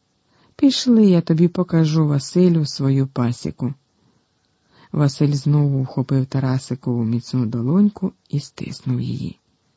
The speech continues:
Не міг відірвати свого погляду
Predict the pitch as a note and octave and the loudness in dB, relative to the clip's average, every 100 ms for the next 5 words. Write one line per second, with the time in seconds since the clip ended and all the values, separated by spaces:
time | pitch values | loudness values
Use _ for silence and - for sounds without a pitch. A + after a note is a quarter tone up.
0 | _ _ _ _ _ F3 E3+ F3 F3 E3+ | _ _ _ _ _ 2 6 6 6 4
1 | D3+ D#3 D#3+ - D3+ - - D3 D3 - | 2 2 2 0 -2 -4 -2 0 0 -2
2 | D3+ C3+ C3 C3+ C3 | -2 0 0 0 0